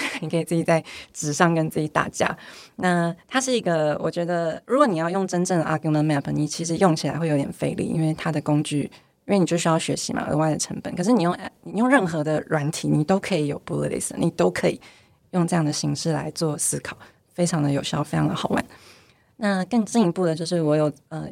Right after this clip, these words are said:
就是正号跟负号嘛，其实说穿了就是这样。那更进一步的，你可以把更多的符号，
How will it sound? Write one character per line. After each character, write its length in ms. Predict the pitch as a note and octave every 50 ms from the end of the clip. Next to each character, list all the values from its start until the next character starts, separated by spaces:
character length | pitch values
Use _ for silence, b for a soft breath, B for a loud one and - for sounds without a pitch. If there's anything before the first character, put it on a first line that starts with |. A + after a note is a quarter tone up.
| - -
就 100 | - A#3
是 60 | B3
正 240 | A#3+ - B3+ F#3+ F3+
号 180 | - - G#3+
跟 160 | F3+ F3+ F3 F3+
负 160 | - - F3
号 200 | E3 - E3 -
嘛， 120 | - - - - _
其 100 | - E3+
实 80 | E3
说 160 | E3+ - F3+
穿 160 | F3 - F#3+ E3+
了 80 | D3+
就 80 | - -
是 60 | E3
这 100 | - -
样。 100 | - - b b b b b b
那 180 | - G3 G3 F#3+
更 180 | - A#3+ A3+ G#3
进 180 | - G#3+ G#3
一 60 | F#3
步 160 | E3+ F#3 F3+ E3+
的， 100 | E3+ D3+
你 100 | C#3+ C#3+
可 120 | - E3+
以 80 | E3 D#3+
把 100 | D#3 D3+
更 200 | - - G3 F3
多 160 | E3+ F3 E3
的 120 | D#3+ D#3+ D3+
符 200 | - - C#3 C3+
号， 260 | C#3+ - E3 -